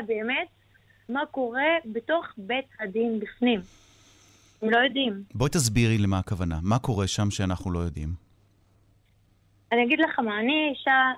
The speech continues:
Speaker 1: אה, עצמאית, אוקיי? אני כבר מעל שמונה שנים מתעסקת בתחום שלי, שהוא תחום היופי, והיה לי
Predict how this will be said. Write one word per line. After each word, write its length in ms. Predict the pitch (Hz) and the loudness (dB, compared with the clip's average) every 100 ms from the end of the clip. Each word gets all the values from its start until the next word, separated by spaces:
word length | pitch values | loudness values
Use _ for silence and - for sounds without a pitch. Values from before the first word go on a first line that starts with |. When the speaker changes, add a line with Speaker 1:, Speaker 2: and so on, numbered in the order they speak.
| - | -4
Speaker 1:
אה, 280 | 226 220 226 | -6 -2 -2
עצמאית, 440 | 226 214 226 226 220 - _ - | -4 -4 -2 -2 -4 -16 _ -8
אוקיי? 400 | 226 226 247 254 - | -2 0 0 -4 -8
אני 240 | 214 208 190 | -4 -2 -4
כבר 380 | 185 202 208 196 202 202 | 0 4 4 4 0 0
מעל 300 | 208 214 233 | 2 4 4
שמונה 320 | 233 - 208 202 | 2 0 -2 -2
שנים 480 | - 208 208 214 214 | -2 0 0 0 -2
מתעסקת 600 | 196 196 185 220 - - 190 | -4 -4 -4 -6 -4 -2 0
בתחום 400 | 185 - - 208 | 0 0 2 2
שלי, 340 | 190 214 240 262 | 4 4 6 4
שהוא 300 | - 214 196 - - - - 190 | 0 2 2 0 -8 -10 -14 -10
תחום 240 | - 214 | 0 4
היופי, 560 | 208 214 226 - 285 285 - - - - _ | 6 6 4 2 2 2 -4 -20 -20 -20 _
והיה 240 | 202 220 | 2 4
לי 100 | 233 | 6